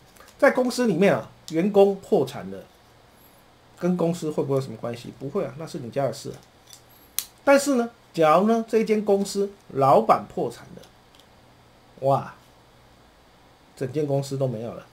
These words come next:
所有的员工，啊，吃不完兜着走。所以啊，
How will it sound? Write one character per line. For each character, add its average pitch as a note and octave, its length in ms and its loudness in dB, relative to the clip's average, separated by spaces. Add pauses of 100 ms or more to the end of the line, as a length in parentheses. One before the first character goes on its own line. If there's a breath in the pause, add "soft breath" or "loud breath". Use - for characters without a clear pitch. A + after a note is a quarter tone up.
(160)
所 A3+ 200 -2
有 A#3+ 40 2
的 F3+ 80 -2
员 F3 220 -2
工， G3 180 -2 (320)
啊， B2 160 -8
吃 - 140 -10
不 F3+ 140 -8
完 C3 180 -6
兜 D3 100 -2
着 C#3 120 -4
走。 - 120 -14 (1400)
所 D#4 260 4
以 C4 80 8
啊， - 160 6